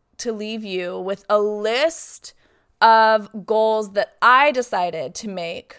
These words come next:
for twenty twenty-four that I feel like you might want to adopt yourself. And it's this. My twenty twenty-four goals are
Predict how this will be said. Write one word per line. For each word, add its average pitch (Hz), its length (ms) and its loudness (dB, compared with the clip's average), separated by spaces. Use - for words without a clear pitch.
for 190 400 0
twenty 220 340 -4
twenty-four 220 880 -8
that 202 600 0
I 220 160 2
feel 262 380 -4
like 262 720 -4
you 269 240 -6
might 330 460 -2
want 285 360 -4
to 311 140 -4
adopt 226 580 -2
yourself. - 800 -6
And 220 160 0
it's 208 180 0
this. 160 520 -6
My 247 300 0
twenty 277 440 -4
twenty-four 226 600 -4
goals 175 380 -2
are - 460 -8